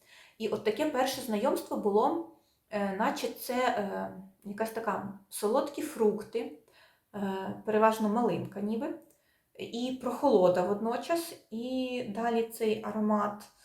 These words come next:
м, став такий, е, більш пудровий, така солодка косметична пудра, і трошечки мускусу, такий мускус теж легенький, грушевий, білий такий мускус пр-, пухнастий, але, е, пудра в ньому переважала. І от оця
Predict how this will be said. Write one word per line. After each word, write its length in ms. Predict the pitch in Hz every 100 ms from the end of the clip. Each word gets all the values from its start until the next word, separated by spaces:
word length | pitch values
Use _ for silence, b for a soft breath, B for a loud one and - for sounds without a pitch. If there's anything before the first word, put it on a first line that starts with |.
| b b b b -
м, 520 | 196 196 196 196 196 -
став 640 | - - - 208 214 -
такий, 480 | 196 - 214 202 202
е, 360 | 190 180 180 180 185 -
більш 640 | 175 220 220 - - _ _ _ _
пудровий, 580 | 226 220 214 220 269 277
така 340 | 247 247 233
солодка 720 | 208 - 208 196 247 262 226
косметична 680 | 208 202 202 190 - - 190
пудра, 540 | - 214 202 180 285 - B B B B
і 240 | 233 285 311
трошечки 520 | - - - - 285
мускусу, 640 | 220 185 - - 233 294
такий 300 | 294 - 208
мускус 440 | 214 220 - 208 -
теж 260 | 180 -
легенький, 480 | 208 240 233 220 214
грушевий, 480 | 214 214 - 202 202
білий 260 | 202 202
такий 260 | 180 196 202
мускус 380 | 240 349 - 339
пр-, 300 | - 302 -
пухнастий, 600 | 277 277 254 262 262 262 B B B B
але, 460 | 202 208 294 349 - -
е, 120 | 196 185
пудра 360 | 262 - 262
в 80 | 202
ньому 260 | 226 247 240
переважала. 720 | 226 220 220 208 196 170 175
І 120 | 202
от 160 | 202
оця 340 | 202 - 262